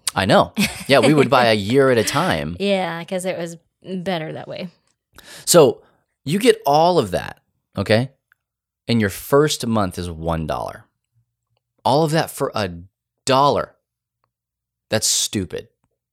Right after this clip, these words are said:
Speaker 1: It's, uh, other companies have said that it's unsustainable.
Speaker 2: Well, that's how, that's how they get you in. The first one's free, you know?
Speaker 1: So what's, what's, what is it like after that? Okay.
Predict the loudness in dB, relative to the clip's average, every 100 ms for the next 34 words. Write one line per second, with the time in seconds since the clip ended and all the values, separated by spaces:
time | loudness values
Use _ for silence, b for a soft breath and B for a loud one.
0 | _ _ _ _ -2 0 0 -4 _ -10
1 | -6 -6 -8 -8 -2 0 0 -2 -2 -2
2 | -2 -2 -4 -8 b b b -2 2 2
3 | 2 -2 -4 -6 -4 -4 -4 -4 -4 -2
4 | -2 -2 -4 -8 -12 -8 -4 -2 0 -2
5 | -6 -12 -10 -6 -2 -2 -2 -6 -8 -4
6 | -2 -4 -6 -10 -10 -8 -8 -8 -10 -10
7 | -8 -10 -10 -8 -6 -6 -10 -10 -10 -12
8 | _ _ B 4 6 6 4 2 0 2
9 | 2 2 -6 -4 -2 0 0 0 0 0
10 | -2 -2 -4 -6 -12 _ _ _ -4 -4